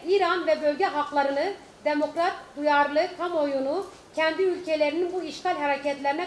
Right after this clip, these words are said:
karşı savaşa, işgale hayır diyerek tutum almaya çağırıyoruz. Dört, halkımızı, siyaset kadrosunu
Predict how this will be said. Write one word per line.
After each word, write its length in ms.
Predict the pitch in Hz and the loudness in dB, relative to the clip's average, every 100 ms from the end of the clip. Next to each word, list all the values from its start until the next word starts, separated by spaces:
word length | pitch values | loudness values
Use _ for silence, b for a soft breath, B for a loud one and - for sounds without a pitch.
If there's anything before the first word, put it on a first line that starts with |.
| 359 | -2
karşı 320 | 285 262 330 | -2 -2 -4
savaşa, 480 | 311 269 277 302 339 | -4 0 0 0 -2
işgale 480 | 294 - 285 285 320 | -2 -4 -2 0 -2
hayır 440 | 285 339 320 254 | 0 0 0 -2
diyerek 360 | 294 311 392 - - - - | 0 2 0 -4 -18 -14 -8
tutum 260 | 339 330 | -4 -2
almaya 400 | 277 254 247 247 | 0 0 0 -2
çağırıyoruz. 540 | 254 247 233 233 226 - - - - - - - - | -2 -2 0 -2 -6 -10 -20 -20 -20 -20 -20 -20 0
Dört, 240 | 320 381 - - - - | 4 4 2 -10 -20 -8
halkımızı, 720 | 285 311 311 339 320 294 349 415 - - - | 2 2 2 -2 -4 -2 -2 -2 -6 -10 2
siyaset 380 | 302 311 370 392 | 2 4 2 0
kadrosunu 720 | 330 285 294 285 294 302 381 | -2 0 -2 -2 -2 -2 -4